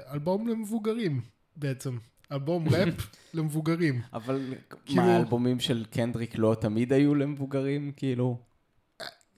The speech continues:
Speaker 1: כאילו, לא באותו אופן, לא באותו אופן. כי Good Kid, Mad City זה, זה מספר סיפור של ילד בן שש עשרה, כאילו.
Speaker 2: Mm.
Speaker 1: אז... כאילו, כמובן שזה אלבום בוגר וזה וזה, וכל אחד יכול ליהנות ממנו.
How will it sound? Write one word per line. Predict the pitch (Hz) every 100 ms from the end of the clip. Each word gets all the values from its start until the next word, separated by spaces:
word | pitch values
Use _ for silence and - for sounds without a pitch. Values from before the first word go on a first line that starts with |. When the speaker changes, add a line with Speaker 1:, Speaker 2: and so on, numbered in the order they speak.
| _ _ _ _ _ _
Speaker 1:
כאילו, | - 247 262 254
לא | 247 269 285
באותו | 277 - 240
אופן, | 185 185 185 156 131
לא | 151
באותו | 160 170 175
אופן. | 180 196 143 135
כי | 127 160
Good | 247 240 -
Kid, | 220 196
Mad | 180 165
City | - 151 135 135
זה, | 127 143 151 151 160 165 165 _ _ _
זה | 160 139 147 147 147 156 _ 160 - -
מספר | 151 - 143 170
סיפור | 170 170 156 143
של | - 135
ילד | 139 147 143
בן | 147
שש | 135 214 -
עשרה, | 143 - 110 120 -
כאילו. | - 127
Speaker 2:
Mm. | 110 92 90 -
Speaker 1:
אז... | 127 120 120 - - _ _ _ _ _ _ _
כאילו, | - 131 127 131 123
כמובן | 139 135 139 196 185
שזה | 151 143 131 131
אלבום | 131 147 143
בוגר | 135 135 190 180 147 135
וזה | 127 131
וזה, | 131 143 175 135
וכל | 127 147 147
אחד | - 139
יכול | 139 - 135
ליהנות | 131 151 175 180
ממנו. | 156 135